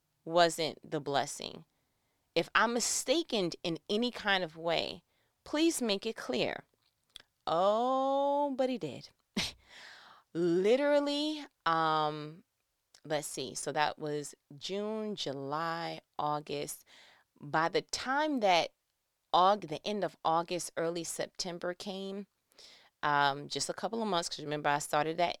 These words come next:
position in, in June. Actually, I interviewed in June,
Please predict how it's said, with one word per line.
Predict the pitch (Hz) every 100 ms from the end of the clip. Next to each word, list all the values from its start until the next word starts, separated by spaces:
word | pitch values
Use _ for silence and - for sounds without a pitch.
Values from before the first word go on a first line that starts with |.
| _
position | - 180 180 - 202
in, | 202 - -
in | 202 196
June. | 156 135 127 151 - _ _ _ _ -
Actually, | 170 - 156
I | - - _
interviewed | 208 254 - 165 170 147
in | 143
June, | 143 127 117 117